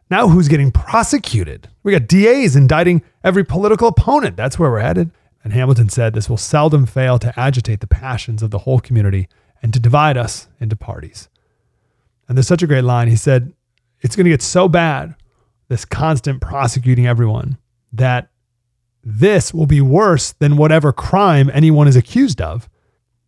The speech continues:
And it won't even matter if anyone's guilty or innocent.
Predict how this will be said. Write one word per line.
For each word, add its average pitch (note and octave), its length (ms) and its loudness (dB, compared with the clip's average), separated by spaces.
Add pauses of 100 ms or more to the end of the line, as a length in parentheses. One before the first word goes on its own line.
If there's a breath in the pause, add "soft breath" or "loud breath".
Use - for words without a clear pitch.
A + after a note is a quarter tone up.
(240)
And G#3+ 340 0
it E3 80 -2
won't G#3+ 200 2
even D#3 260 4
matter D3+ 640 2
if C3+ 160 2
anyone's F3+ 360 4
guilty D3+ 400 2
or E3 80 4
innocent. G#2+ 460 -2